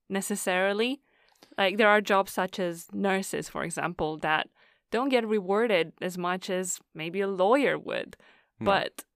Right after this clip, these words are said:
Speaker 1: no one can deny that nurses provide such a socially valuable service.
Speaker 2: Yeah, exactly. I, I, I would definitely say that there are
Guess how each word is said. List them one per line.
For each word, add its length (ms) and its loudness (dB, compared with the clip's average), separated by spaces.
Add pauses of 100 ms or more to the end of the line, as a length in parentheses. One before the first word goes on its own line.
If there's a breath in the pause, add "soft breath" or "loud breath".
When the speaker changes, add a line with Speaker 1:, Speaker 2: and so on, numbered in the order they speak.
(120)
Speaker 1:
no 200 4
one 140 4
can 160 -2
deny 460 2
that 180 -2
nurses 420 -4
provide 360 -4
such 640 -4 (400)
a 340 -8
socially 520 -2
valuable 680 -4
service. 640 -6 (920)
Speaker 2:
Yeah, 180 4
exactly. 580 -2
I, 140 4
I, 200 6
I 220 4
would 140 -2
definitely 400 -2
say 280 -2
that 200 -4
there 280 0
are 140 -6